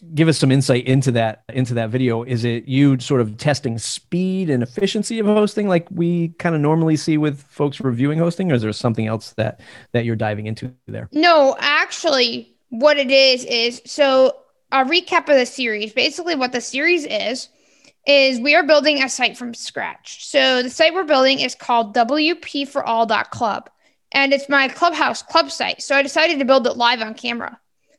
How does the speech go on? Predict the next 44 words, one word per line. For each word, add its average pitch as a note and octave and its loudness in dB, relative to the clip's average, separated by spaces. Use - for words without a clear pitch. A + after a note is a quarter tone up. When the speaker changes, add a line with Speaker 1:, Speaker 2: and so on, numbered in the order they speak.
Speaker 2:
And C#4+ 4
Speaker 1:
Nice. B3+ -8
Speaker 2:
from F4+ 4
an F4+ 4
accessibility C4+ 2
perspective. - -8
So D4 2
the C#4 -2
series F4 2
basically D4+ 2
takes C#4 -2
us C4+ -4
through C4+ -2
every C4 2
aspect, - -6
including, C4+ -2
first E4 0
off, A#3+ -2
we C#4 0
have C4 0
to C4 -6
buy A#3 2
our A#3 2
domain, A3 -2
right? A3+ -2
We B3+ -4
have A#3+ -6
to B3 -12
buy A3+ 0
our G#3+ 0
little A3 -2
address A3 -2
on A3 -4
the G#3 -12
web. A3+ -6
And C#4 4
then C#4+ 4
we D4 4
have D4 2
to D#4 0
actually C#4 2
buy C#4+ 4
our A#3 2
hosting C4+ -2